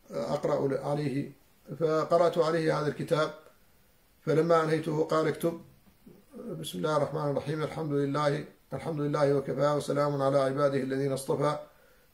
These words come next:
أما بعد، فإن نسبة هذه النقول إلى مظانها صحيحة،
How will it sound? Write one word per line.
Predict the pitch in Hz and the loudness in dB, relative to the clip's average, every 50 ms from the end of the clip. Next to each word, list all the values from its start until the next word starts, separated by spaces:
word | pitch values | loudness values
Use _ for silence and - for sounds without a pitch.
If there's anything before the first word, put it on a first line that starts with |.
| _ - | _ -2
أما | 143 147 156 151 147 | -2 0 2 2 2
بعد، | 147 143 139 | 2 2 2
فإن | - 139 135 143 139 143 143 143 143 151 | 2 0 0 0 0 0 0 0 -2 -2
نسبة | 147 - 151 143 - 139 135 139 143 147 | -4 -2 -2 -2 0 0 0 2 2 2
هذه | 143 143 | 2 2
النقول | 131 135 135 131 - - 151 151 139 | 0 -2 -4 -4 -4 -4 -4 -2 -2
إلى | 139 139 135 139 135 139 139 | -2 0 0 0 0 0 0
مظانها | 139 139 135 139 139 143 147 147 147 143 127 143 143 139 | 0 0 2 2 2 2 0 0 0 -2 -2 0 0 0
صحيحة، | - - 123 - 156 156 - 147 143 - 151 143 | 0 -2 -4 -2 -2 -2 -2 -2 -4 -4 -4 -6